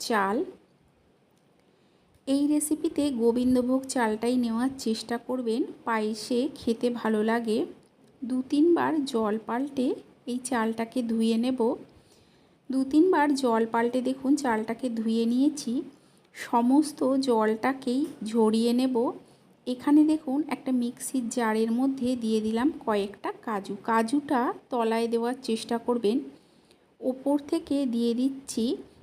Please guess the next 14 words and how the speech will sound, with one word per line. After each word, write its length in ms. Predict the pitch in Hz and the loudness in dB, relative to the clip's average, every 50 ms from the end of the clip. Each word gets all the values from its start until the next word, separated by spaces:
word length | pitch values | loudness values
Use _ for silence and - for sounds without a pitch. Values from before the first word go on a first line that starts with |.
| - - 214 202 247 | -8 -8 -6 -2 0
জল 260 | 247 233 220 226 226 233 226 226 | 0 2 2 2 2 0 0 -2
ঝরিয়ে 380 | 226 240 247 240 247 247 254 262 269 294 | -4 -2 -2 -2 -2 -2 -2 0 0 0
নেওয়া 220 | 294 285 262 254 311 339 330 - - - | 0 -2 -2 -4 -4 -6 -6 -10 -16 -8
সমস্ত 580 | - - 220 226 247 269 294 277 277 - - 247 247 320 415 - 247 | -6 -2 0 2 4 2 2 2 -2 -8 -6 -4 -4 -4 -4 -4 0
গোবিন্দভোগ 680 | 226 226 220 220 226 220 220 214 214 214 214 254 339 370 370 - - | 0 2 2 2 0 0 0 0 -2 -2 -2 -4 -4 -4 -4 -10 -6
চালটা। 440 | - 254 208 190 180 185 185 180 180 190 - _ _ _ _ _ _ _ _ _ _ _ _ _ _ _ _ _ _ _ _ _ _ _ _ _ _ _ _ _ _ _ _ _ _ _ _ _ _ _ - _ - | -4 -4 -2 -2 -4 -4 -6 -8 -8 -8 -10 _ _ _ _ _ _ _ _ _ _ _ _ _ _ _ _ _ _ _ _ _ _ _ _ _ _ _ _ _ _ _ _ _ _ _ _ _ _ _ -20 _ -2
চালটাকে 580 | 311 269 254 254 269 269 285 285 285 277 311 302 285 254 | -2 0 0 0 -2 -2 -2 -4 -4 -2 -2 -2 0 2
দিয়ে 220 | 262 277 269 247 277 285 262 | 2 2 4 2 2 2 0
এর 80 | 247 240 240 | 0 0 -2
একটা 160 | 247 - 285 285 277 - | -4 -4 -6 -6 -6 -4
পেস্ট 340 | - 240 233 240 240 - - - - | -2 0 2 2 0 0 -6 -10 -4
করে 180 | 254 254 262 254 262 | -2 0 0 2 0
নেব। 160 | 269 277 269 233 226 277 427 - - - - - - - _ _ _ _ - | 0 0 0 0 0 0 -2 -4 -10 -20 -20 -20 -20 -20 _ _ _ _ -6
এখানে 400 | 254 247 247 - - 285 285 285 | -6 -6 -6 -2 2 4 6 6